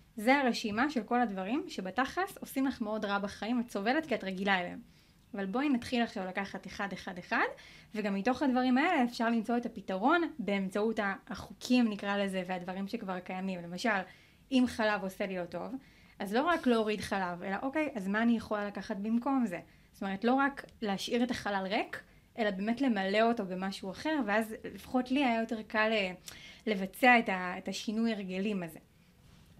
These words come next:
אז אם אנחנו באמת לוקחים את זה להרגלים, בוא נדבר קצת יותר על הרגלי האכילה. אז אמרת לא לאכול, אה, לשובע, לא להתפוצץ. אמרת גם, אה, את המקום הזה של לרווח בין הארוחות, לאכול, אה, ארוחות מסודרות ביום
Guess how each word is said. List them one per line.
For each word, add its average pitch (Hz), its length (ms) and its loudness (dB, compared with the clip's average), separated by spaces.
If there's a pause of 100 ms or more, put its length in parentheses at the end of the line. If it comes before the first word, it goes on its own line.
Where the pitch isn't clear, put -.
(120)
אז 240 140 -4
אם 269 100 6
אנחנו 262 280 2
באמת 196 280 -4
לוקחים 208 400 -6
את 202 100 -6
זה 185 260 -2 (440)
להרגלים, 202 640 2 (680)
בוא 226 120 4
נדבר 214 400 4
קצת 202 220 -6
יותר 190 160 -2
על 190 200 -2
הרגלי 180 280 -4
האכילה. 180 480 -6
אז 175 100 -8
אמרת 233 320 2 (280)
לא 202 200 0
לאכול, 202 400 0
אה, 196 80 2
לשובע, 185 400 -4 (160)
לא 190 180 -2
להתפוצץ. 190 760 -6 (120)
אמרת 190 420 -4
גם, 185 280 -4
אה, 180 180 -6
את 180 80 -10
המקום 185 300 -6
הזה 202 140 -4
של 185 220 -6 (100)
לרווח 202 680 2
בין 214 140 0
הארוחות, 214 440 0
לאכול, 214 340 0
אה, 208 240 2
ארוחות 185 320 -2
מסודרות 196 440 -4
ביום 208 220 -4